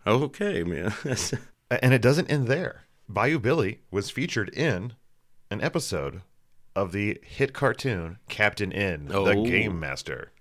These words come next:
Speaker 2: called Hey Bayou.
Speaker 1: Uh, <laughs> okay.
Speaker 2: And, you know, I don't wanna get too deep into the lore of Captain N right now. I feel like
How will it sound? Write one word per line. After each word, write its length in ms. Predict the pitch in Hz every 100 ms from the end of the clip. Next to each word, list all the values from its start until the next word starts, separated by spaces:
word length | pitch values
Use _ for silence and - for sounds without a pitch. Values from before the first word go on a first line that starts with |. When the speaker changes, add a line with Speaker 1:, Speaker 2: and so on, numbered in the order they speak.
| -
Speaker 2:
called 420 | - 120 113 120 123 _ _ _
Hey 300 | - 113 127
Bayou. 600 | 123 120 127 170 80 76 _ _ -
Speaker 1:
Uh, 140 | - - -
<laughs> 120 | -
okay. 600 | 139 - 147 226 92 85 - - -
Speaker 2:
And, 340 | 135 139 135 135 - - -
you 80 |
know, 80 | 139
I 80 | 135
don't 120 | 185
wanna 120 | 147 117
get 380 | 101 - -
too 260 | - - 131
deep 300 | 98 87 - -
into 240 | 98 95
the 100 | 90 90
lore 220 | 92 82
of 100 | -
Captain 360 | - 87 90
N 180 | 82 85
right 200 | 82 73
now. 180 | 85 76
I 40 | 87
feel 200 | 131 123
like 260 | 95 -